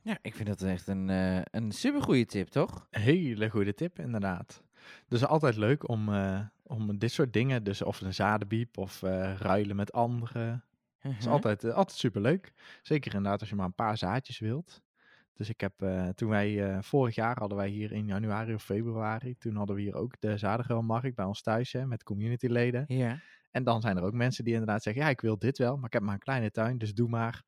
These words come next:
Speaker 2: vier of vijf zaadjes." Gewoon om dan twee planten uit te kunnen planten en een beetje reservezaad.
Speaker 1: Oh.
Speaker 2: Dus ja, dat is natuurlijk, eh, soms wel heel handig om iets minder,
Speaker 1: Ja.
Speaker 2: eh, iets minder te kunnen kopen.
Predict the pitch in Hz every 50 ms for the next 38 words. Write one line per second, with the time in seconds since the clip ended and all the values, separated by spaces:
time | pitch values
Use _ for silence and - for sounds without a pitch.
0 | _ _ - - 120 117 131 143 - - 110 - 107 101 104 - - 90 90 90
1 | 104 - - 107 - - - - - _ _ _ _ _ _ _ _ _ _ _
2 | _ _ - 113 104 101 98 98 98 101 - _ _ _ - 117 110 104 98 95
3 | 95 - - 131 120 117 107 - 104 101 117 123 - - 101 98 - - - 101
4 | 95 95 - 98 95 98 98 - - 107 92 95 92 92 - 92 98 92 92 85
5 | 95 120 131 131 127 135 131 123 107 - - - - _ _ _ _ _ _ _
6 | _ - 113 117 151 214 233 214 127 95 90 87 87 87 85 82 82 82 85 90
7 | - 139 131 160 160 - 92 101 101 104 101 107 98 98 - 107 95 - - 98
8 | 92 87 87 90 98 - _ _ _ _ - - - - 208 185 131 107 95 95
9 | 107 110 95 92 104 139 180 196 190 - - - 123 117 - 139 - - 110 110
10 | 120 127 110 104 95 - 98 98 92 92 92 90 - - _ _ _ _ _ _
11 | _ _ _ _ _ _ _ _ _ _ _ _ _ - - - - 139 - 120
12 | 120 135 139 113 95 - - 98 - 95 90 90 - 98 85 87 90 - 95 123
13 | 156